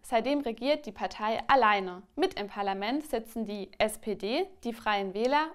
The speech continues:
und die Grünen. Von den insgesamt hundertachtzig Sitzen hat die C S U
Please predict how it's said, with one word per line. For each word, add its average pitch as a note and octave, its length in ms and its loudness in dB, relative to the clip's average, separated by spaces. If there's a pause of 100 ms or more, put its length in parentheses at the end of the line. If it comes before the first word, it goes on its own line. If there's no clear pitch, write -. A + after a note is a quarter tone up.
und A#3 240 -2
die D4 100 -2
Grünen. G3+ 460 -6 (420)
Von C4+ 160 -4
den C4 100 0
insgesamt C4+ 640 -2
hundertachtzig D4 640 0
Sitzen D#4 460 -6 (100)
hat B3+ 140 0
die A#3 100 -6
C A3+ 200 -6
S G#3 160 -10
U D#4+ 240 0